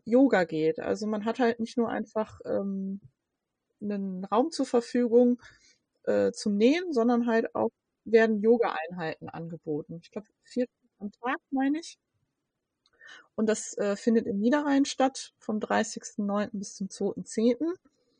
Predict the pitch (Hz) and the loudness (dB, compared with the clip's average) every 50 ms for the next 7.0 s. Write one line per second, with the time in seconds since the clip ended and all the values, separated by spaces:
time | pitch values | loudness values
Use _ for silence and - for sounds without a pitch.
0 | _ _ _ _ _ _ _ _ _ - - 196 202 208 208 294 - - 277 - | _ _ _ _ _ _ _ _ _ -8 -6 -2 2 4 4 4 2 0 -4 -2
1 | - 277 277 269 - - 240 240 240 247 254 247 240 226 220 - - - 214 208 | 4 4 4 4 4 2 2 4 4 6 8 10 10 10 10 10 8 2 -4 -8
2 | 214 220 - - - 240 - 233 - _ _ _ - - - 202 - - 202 - | -10 -12 -14 -14 -14 -16 -16 -18 -20 _ _ _ -12 -8 -8 -6 -4 -4 -2 0
3 | 220 208 - - - - - 233 294 - - 247 - 254 262 285 - - 254 277 | -2 -2 -2 -2 -2 2 2 2 2 2 0 -2 0 0 0 0 0 0 0 0
4 | - - - 381 - _ _ _ _ _ _ _ - - - 190 - - - 190 | -2 -6 -14 -18 -20 _ _ _ _ _ _ _ -6 -4 -4 -4 -4 -4 -4 -4
5 | 170 185 - - 202 - - 180 165 - - 247 254 269 - 240 247 240 233 240 | -4 -4 -4 -6 -6 -6 -6 -8 -8 -6 -2 -2 -2 0 0 -2 -2 -2 -2 -4
6 | 233 - 240 233 233 - - - 202 202 - - - - - 185 180 160 160 | -2 0 0 0 -2 -4 -10 -12 -12 -12 -12 -14 -20 -16 -12 -10 -10 -8 -10